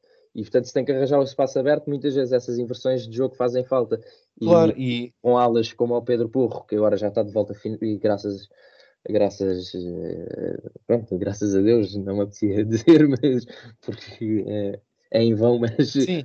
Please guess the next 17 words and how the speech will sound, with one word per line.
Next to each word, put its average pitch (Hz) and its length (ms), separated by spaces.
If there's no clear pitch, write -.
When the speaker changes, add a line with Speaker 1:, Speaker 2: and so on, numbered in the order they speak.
Speaker 1:
graças 131 420
ao 120 520
trabalho 123 400
da 117 120
fi-, 113 240
dos, 113 260
dos, 113 400
da, 113 120
do 117 320
Departamento 117 420
Médico 123 240
do 135 60
Sporting, 139 360
hum, 143 500
é 143 80
um 143 140
ala 135 320